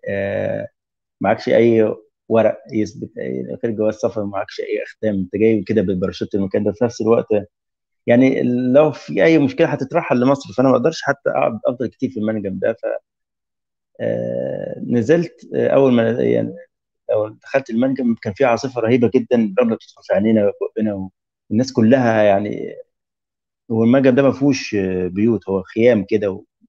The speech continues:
والناس في كرب شديد جدًا. اتعرفت على، آه، شفت ناس موريتانيين هناك، آه، في المنجم بيبيعوا حاجات. فكلمت الموريتاني ده، آه،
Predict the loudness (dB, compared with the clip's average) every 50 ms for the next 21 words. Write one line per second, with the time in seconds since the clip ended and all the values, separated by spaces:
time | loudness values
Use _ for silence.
0 | _ -2 0 0 0 0 -4 -12 -2 0 0 2 2 0 -2 0 2 0 2 2
1 | 0 0 -2 -2 -8 _ _ _ _ _ _ _ _ _ _ _ _ _ -4 -2
2 | 0 0 0 0 0 2 2 2 0 0 -2 -8 -18 _ _ _ _ _ _ _
3 | _ _ _ _ _ _ _ -8 -6 -6 -4 -6 -6 -4 -4 -6 -4 0 0 0
4 | 0 0 0 2 2 2 2 0 0 0 0 2 2 2 2 0 0 -2 -4 -8
5 | _ _ _ _ _ _ _ _ _ _ _ _ _ _ _ _ _ -10 -6 -4
6 | -2 -2 -2 -2 -2 -4 -4 -4 -6 -6 -6 -6 -8 -8 -8 -10 -10 -8 -6 -4
7 | -2 0 0 0 0 0 2 2 2 2 2 2 0 -2 -2 0 -2 -2 -4 _
8 | _ _ _ _ _ _ -6 -2 -2 0 0 0 -2 -4 -2 0 0 0 0 0
9 | -2 -2 -2 -2 -2 -2 0 0 2 2 2 2 2 2 2 2 0 -2 -4 -8
10 | -10 _ _ _ _ _ _ _ _ _ _ _ _ _ _ _ _ _ _ _
11 | -12 -10 -8 -8 -8 -8 -12 -14 -18